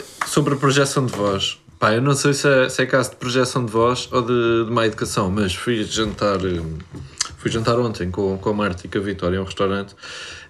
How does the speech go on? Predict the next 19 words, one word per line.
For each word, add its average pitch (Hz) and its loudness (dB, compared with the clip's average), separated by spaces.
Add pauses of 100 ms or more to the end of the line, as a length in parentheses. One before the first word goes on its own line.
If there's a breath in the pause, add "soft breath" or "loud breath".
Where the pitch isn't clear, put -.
(140)
e, 107 2
hum, 104 -4 (960)
pá, - 0 (140)
e 123 4
o 139 6
chefe - 0 (180)
que - -18
estava 107 -4
lá, 92 0
chefe 98 -2
de - -18
cozinha, 90 -2 (100)
pá, - -10
puto, - -4 (160)
nós 98 -4
estávamos, 110 -4 (200 soft breath)
foi 185 0
na 180 4
Mundete. 104 0